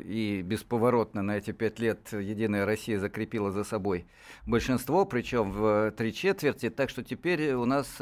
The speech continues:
все единые. Партия президента и президент, премьер-министр президента и президент, э, Дума и президент. В общем, одна единая экономическая, политическая и так далее власть.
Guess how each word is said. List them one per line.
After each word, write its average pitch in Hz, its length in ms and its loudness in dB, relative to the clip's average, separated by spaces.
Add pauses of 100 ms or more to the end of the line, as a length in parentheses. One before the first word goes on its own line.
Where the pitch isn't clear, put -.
(160)
все 147 280 0
единые. 113 600 0 (320)
Партия 127 360 2
президента 113 600 0
и 107 60 2
президент, 110 640 -2 (180)
премьер-министр 113 720 2
президента 101 720 0 (200)
и 107 80 0
президент, 104 640 -2
э, 117 360 2
Дума 139 500 0
и 123 220 -2
президент. 120 560 -2
В 123 60 -2
общем, 113 600 -4
одна 131 280 2
единая 127 460 0
экономическая, 117 720 -2
политическая 110 720 -6
и - 20 -4
так 98 200 -4
далее 82 280 0
власть. 139 320 -2